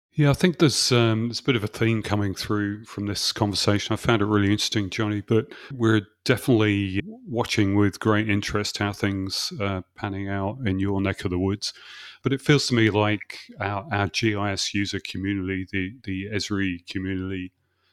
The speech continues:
has a massive role to play in this to make sure that the potential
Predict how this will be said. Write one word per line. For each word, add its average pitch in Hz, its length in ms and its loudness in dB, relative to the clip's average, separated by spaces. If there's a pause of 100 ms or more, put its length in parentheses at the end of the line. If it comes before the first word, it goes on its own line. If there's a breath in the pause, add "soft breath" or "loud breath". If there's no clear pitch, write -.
(140)
has 110 180 -4
a 104 60 0
massive 110 440 -4
role 92 180 -2
to - 100 -16
play 101 260 -6
in 95 140 -8
this 90 240 -8
to - 100 -8
make 95 240 -6
sure 90 380 -6
that 90 240 -8 (440)
the 107 60 -8
potential 92 800 -8